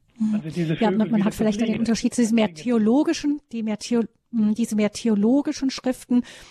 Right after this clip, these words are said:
Speaker 1: und dann diese mehr so volkstümlichen Schriften aus den,
Speaker 2: Kann man sagen, ja,
Speaker 1: aus den
Speaker 2: ja.
Speaker 1: Apokryphen. Hm. Aber die volkstümliche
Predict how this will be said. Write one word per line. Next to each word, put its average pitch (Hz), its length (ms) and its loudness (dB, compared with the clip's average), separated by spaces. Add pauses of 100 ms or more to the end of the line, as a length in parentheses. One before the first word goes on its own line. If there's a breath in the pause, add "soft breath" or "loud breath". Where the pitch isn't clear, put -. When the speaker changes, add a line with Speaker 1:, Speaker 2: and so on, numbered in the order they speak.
(140 loud breath)
Speaker 1:
und 214 160 0
dann 214 140 2
diese 220 220 2
mehr 208 200 4
so 202 100 -6
volkstümlichen 180 840 -2
Schriften - 460 -6
aus 175 200 -4
den, 180 160 -6
Speaker 2:
Kann 185 120 -4
man 175 200 -4
sagen, 131 400 -6
ja, 135 200 -8
Speaker 1:
aus 202 120 -14
den 190 100 -6
Speaker 2:
ja. 180 80 -4
Speaker 1:
Apokryphen. 190 580 -2 (200)
Hm. 220 300 4 (260)
Aber 226 120 -6
die 220 100 -2
volkstümliche 240 800 -2